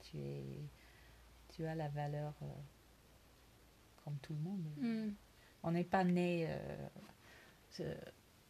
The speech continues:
Speaker 1: une, une des choses, parce que tout ça, maintenant, tout ça me paraît tellement ridicule.
Speaker 2: Oui,
Speaker 1: Vraiment
Speaker 2: ok.
Speaker 1: un non-sens. <laughs> On dit ça en français ?
Speaker 2: Oui.
Speaker 1: Oui.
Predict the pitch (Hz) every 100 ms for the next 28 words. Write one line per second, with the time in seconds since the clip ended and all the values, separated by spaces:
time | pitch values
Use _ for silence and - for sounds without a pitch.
0 | - 180 185 175 156 - 143 160 - 175
1 | 175 175 - 180 180 - - - - -
2 | - - - 180 185 - 226 - 208 190
3 | 180 208 240 - 214 - 190 175 - 190
4 | 180 180 175 - - 233 220 208 180 175
5 | 175 - - - - 165 208 208 196 -
6 | 185 156 147 - - 233 226 214 - -
7 | 202 202 190 175 175 - 165 165 170 170
8 | 196 208 - - 160 165 - - - 202
9 | - - - - 185 202 - 269 247 -
10 | 233 233 - 190